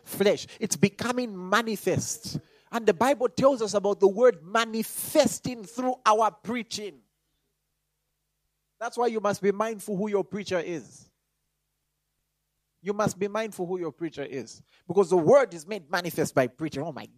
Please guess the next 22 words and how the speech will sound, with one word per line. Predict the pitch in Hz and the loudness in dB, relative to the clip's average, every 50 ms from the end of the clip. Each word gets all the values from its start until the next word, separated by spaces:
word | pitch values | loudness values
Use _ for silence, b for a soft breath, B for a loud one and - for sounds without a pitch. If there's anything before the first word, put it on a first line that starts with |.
| 117 117 _ | -20 -12 _
goodness, | - 170 170 139 120 107 113 | -2 -2 -2 -2 -6 -12 -12
I'm | 101 104 _ | -12 -14 _
feeling | _ - - 165 165 156 147 135 123 120 | _ -4 0 2 2 2 0 -6 -10 -14
this. | 123 131 113 117 - - - - - b b b b b b b b _ _ _ - | -18 -14 -10 -10 -10 -8 -10 -12 -14 b b b b b b b b _ _ _ 0
<laughs> | - 135 - - 120 110 117 120 117 - - - 117 - _ _ _ _ _ B B B B B B B B B 160 B B | 2 2 2 0 -4 -12 -14 -16 -16 -16 -16 -18 -18 -18 _ _ _ _ _ B B B B B B B B B -8 B B
I | 170 | 6
want | 214 254 294 240 | 6 6 6 2
you | 269 262 | 0 -2
to | - 220 - | -2 -2 -2
understand | 175 170 170 156 - - - 190 180 175 147 | 0 2 2 0 0 0 -2 -4 -4 -4 -4
something, | - 160 143 127 - 113 95 - - - B B B B B B B B - | -6 -6 -6 -6 -8 -14 -14 -14 -14 -12 B B B B B B B B -12
which | - 226 - | -12 -10 -8
is | 214 180 165 | -10 -10 -6
now | 196 196 | -6 -4
my | 185 170 156 156 | -4 -2 -4 -4
point | - - 185 180 160 _ 139 | -4 -4 -6 -6 -6 _ -12
number | 131 120 117 120 113 | -12 -8 -6 -6 -6
one. | 113 123 123 113 92 _ _ _ _ _ _ _ _ _ _ _ _ _ _ _ _ _ _ _ _ _ _ _ _ _ _ _ _ _ _ _ _ _ _ _ _ _ _ _ 139 | -4 -6 -8 -8 -10 _ _ _ _ _ _ _ _ _ _ _ _ _ _ _ _ _ _ _ _ _ _ _ _ _ _ _ _ _ _ _ _ _ _ _ _ _ _ _ -10
My | 143 139 | -10 -10
point | - - - 220 240 233 | -8 -2 -2 -2 -2 -2
number | 202 175 165 151 156 147 | -4 -8 -2 0 0 2
one | 160 180 175 143 113 | 2 0 -2 -2 -6